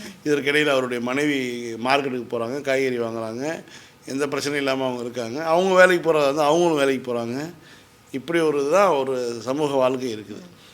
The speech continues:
இந்த சமூக வாழ்க்கையில ஏதாவது டிஸ்டர்ப் ஏற்படுது, அஹ், ஒரு, அங்க ஒரு கடையடைப்பு, ஒரு தொல்லை,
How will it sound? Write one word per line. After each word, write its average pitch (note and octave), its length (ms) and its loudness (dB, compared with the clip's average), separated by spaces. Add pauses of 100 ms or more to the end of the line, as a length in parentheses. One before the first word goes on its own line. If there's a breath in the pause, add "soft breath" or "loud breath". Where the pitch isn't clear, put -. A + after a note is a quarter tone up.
(220 loud breath)
இந்த D3 140 -4
சமூக A3 420 4
வாழ்க்கையில F3+ 460 4
ஏதாவது D#3 380 4
டிஸ்டர்ப் D3 360 2 (760)
ஏற்படுது, C3 760 2 (560 loud breath)
அஹ், E3 300 6
ஒரு, D#3 300 6
அங்க D3+ 180 2
ஒரு C#3+ 180 2
கடையடைப்பு, C3 920 4
ஒரு C3 640 0 (540)
தொல்லை, C#3+ 460 4